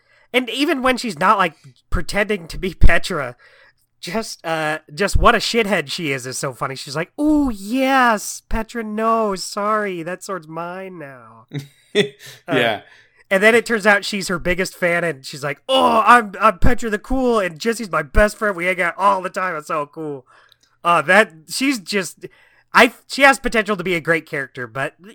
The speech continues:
Speaker 1: you know, the other char-, like, Jack and Nurm were both really good. I enjoyed them.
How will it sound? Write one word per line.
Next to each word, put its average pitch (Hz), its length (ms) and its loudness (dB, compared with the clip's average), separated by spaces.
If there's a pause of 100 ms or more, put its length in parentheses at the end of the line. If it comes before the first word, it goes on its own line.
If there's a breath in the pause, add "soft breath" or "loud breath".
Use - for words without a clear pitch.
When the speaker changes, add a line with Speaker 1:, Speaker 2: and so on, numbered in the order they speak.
(120)
Speaker 1:
you 285 180 -6
know, 247 200 0
the 208 220 -4
other 294 180 0
char-, 214 180 -8 (120)
like, 165 220 -2
Jack 170 300 -2
and 170 180 -6
Nurm 180 240 -2
were 190 80 -2
both 185 320 -4
really 180 240 -8
good. 170 480 -8
I 139 140 -4
enjoyed 147 400 -10
them. 151 260 -8